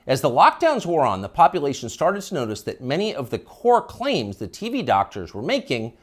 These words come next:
were untrue. You'd only need one shot. If you got the shot, you would never get sick. You would never pass the virus to others, and so on.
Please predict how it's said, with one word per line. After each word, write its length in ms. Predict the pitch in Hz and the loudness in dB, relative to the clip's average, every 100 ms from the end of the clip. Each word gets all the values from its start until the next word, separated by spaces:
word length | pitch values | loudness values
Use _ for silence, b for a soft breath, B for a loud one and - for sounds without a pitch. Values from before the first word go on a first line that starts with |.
| b b - | b b -4
were 160 | 131 | 0
untrue. 440 | 123 117 117 302 269 | 2 0 -4 -2 -2
You'd 160 | 101 | 2
only 140 | 131 143 | 0 0
need 140 | 143 | -2
one 240 | 139 160 170 | 0 0 0
shot. 520 | - 226 185 - - - | 6 8 8 4 -12 -18
If 100 | - | -14
you 80 | 92 | 2
got 200 | 104 180 | 6 6
the 80 | 131 | 4
shot, 340 | - 143 139 | 6 6 6
you 80 | 117 | 0
would 160 | 101 90 | -8 -6
never 320 | 98 123 160 | -2 0 0
get 220 | 123 120 | -4 -6
sick. 420 | - 170 98 - b b | -6 -6 -6 -10 b b
You 100 | 139 | -2
would 120 | 143 | -2
never 380 | 113 120 147 214 | 0 2 4 2
pass 340 | - - 143 | 0 -4 -6
the 140 | - 143 | -6 -4
virus 400 | 110 98 98 101 | -2 -2 -4 -8
to 180 | - 208 | -4 2
others, 300 | 220 85 - | 2 2 -12
and 100 | 113 | -8
so 240 | - 254 | -4 -2
on. 220 | 87 65 | -4 -8